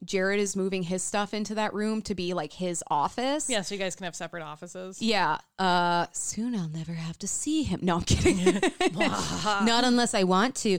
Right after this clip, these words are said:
Speaker 1: Well, I'm going to my rooms. But I, there's a, like, cat tree kind of thing where it really just looks like tall cube shelves. I
Speaker 2: Yeah.
Speaker 1: might get him that and put it in my office if it fits.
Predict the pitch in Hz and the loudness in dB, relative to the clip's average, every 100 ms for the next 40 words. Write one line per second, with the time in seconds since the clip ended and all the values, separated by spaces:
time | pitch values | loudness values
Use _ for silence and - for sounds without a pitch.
0 | - - 302 - 269 302 277 262 226 226 | 0 0 2 4 2 4 2 2 0 0
1 | 233 240 311 214 185 165 165 - - - | 2 2 2 2 2 0 -4 -8 -8 -16
2 | - - - 202 240 233 - 214 190 226 | -20 -20 -14 0 2 4 2 2 2 2
3 | 214 214 185 147 180 175 - 190 185 - | 4 2 2 2 0 -2 -6 -2 -2 -2
4 | - - 220 214 220 208 220 220 208 202 | -6 -4 -2 -2 -2 0 0 0 2 2
5 | 185 202 247 285 - 196 - 214 196 - | 0 -2 0 -2 -2 -2 0 -2 -2 -8
6 | - 175 185 185 - 180 175 - - 139 | -4 0 0 -2 -6 -6 -6 -6 -4 -4
7 | 170 190 180 180 180 165 185 180 170 160 | -4 -4 -2 0 0 0 -2 -2 -4 -4
8 | 165 165 - 170 160 160 - - 165 - | -8 -12 -8 -4 -2 -2 -4 -8 -8 -6
9 | 165 165 170 160 170 170 185 185 180 - | -6 -6 -6 -6 -6 -6 -6 -6 -8 -10
10 | - 90 - - - | -10 -8 -6 -6 -6